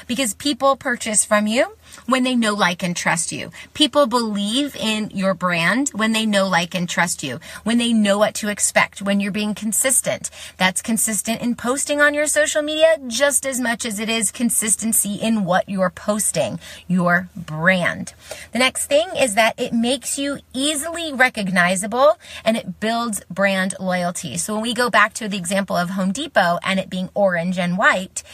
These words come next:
like I said before, when I see orange, I think Home Depot. When I think of Home Depot, I see orange.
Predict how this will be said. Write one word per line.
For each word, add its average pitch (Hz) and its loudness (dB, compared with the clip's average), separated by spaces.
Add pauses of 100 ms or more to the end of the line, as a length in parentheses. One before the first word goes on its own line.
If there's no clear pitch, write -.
(320)
like 202 2
I 208 4
said 208 0
before, 202 2
when 165 -2
I 226 2
see 262 -4
orange, 208 2 (100)
I 214 6
think 214 -8
Home 202 -2
Depot. 165 -4 (220)
When 196 -2
I 233 2
think 269 -6
of 233 0
Home 233 -2
Depot, 175 0 (240)
I 214 4
see 202 -4
orange. 170 -2